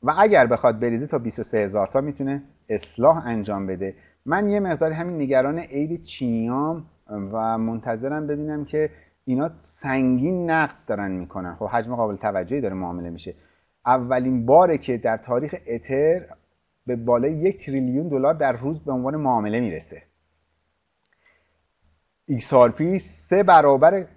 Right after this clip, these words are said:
گذشته داره معامله می‌شه. آقا این پول داره میاد دیگه. یه سری دارن می‌فروشن، یه سری دارن می‌خرن دیگه. فقط نمی‌فروشن که بذارن اونجا. کسی نمی‌خره اگه فقط عرضه باشه که. حالا جالبیش اینه که با دو انحراف معیار داره می‌بینه صد و چهل و هفت هزار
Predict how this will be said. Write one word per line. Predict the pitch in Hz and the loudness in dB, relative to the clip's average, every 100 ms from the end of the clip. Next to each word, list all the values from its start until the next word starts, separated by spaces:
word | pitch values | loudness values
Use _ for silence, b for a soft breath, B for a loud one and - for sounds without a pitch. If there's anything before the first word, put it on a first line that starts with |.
| _ | _
گذشته | 143 131 131 123 | -2 2 2 2
داره | 180 185 | -2 -2
معامله | 170 147 160 | -2 -2 -4
می‌شه. | 151 170 | -6 -8
آقا | 175 | -8
این | 220 | -8
پول | - - 226 311 | -6 0 2 2
داره | 294 220 | 0 0
میاد | 151 123 | 0 -2
دیگه. | 123 143 | -2 0
یه | 208 | 2
سری | 262 | 4
دارن | 240 220 226 | 8 8 6
می‌فروشن، | 240 269 247 | 4 2 4
یه | 254 | 4
سری | 233 262 | 2 6
دارن | 240 240 | 6 8
می‌خرن | 247 285 320 302 269 226 | 6 6 8 8 6 2
دیگه. | 190 185 175 | 2 2 2
فقط | 180 190 | 2 4
نمی‌فروشن | 208 247 269 302 233 | 4 2 2 0 0
که | 208 185 | 2 2
بذارن | 160 147 135 | 2 0 0
اونجا. | 123 113 113 | -2 -2 -2
کسی | 170 185 - 254 | -2 -2 -2 -2
نمی‌خره | 233 - 143 | 2 4 4
اگه | 131 127 - _ _ _ _ _ _ | 2 -2 -6 _ _ _ _ _ _
فقط | 127 120 | 2 4
عرضه | 113 101 95 | 4 2 2
باشه | 90 85 85 | -4 -6 -14
که. | 87 - _ _ _ _ b b b _ - | -16 -18 _ _ _ _ b b b _ 6
حالا | 240 277 302 | 10 12 12
جالبیش | 262 233 254 285 | 10 8 6 2
اینه | 214 | 0
که | 160 139 - - 175 | 2 2 0 -2 6
با | 214 | 6
دو | 160 233 285 | 6 6 6
انحراف | 240 190 185 175 | 4 2 2 2
معیار | 180 180 180 196 233 | -2 -4 0 2 2
داره | 196 214 | 0 -2
می‌بینه | 220 220 | -2 -4
صد | - 208 208 | -2 -2 -2
و | |
چهل | - 165 | -2 0
و | 127 | 4
هفت | 131 - | 4 2
هزار | 92 90 | -6 -8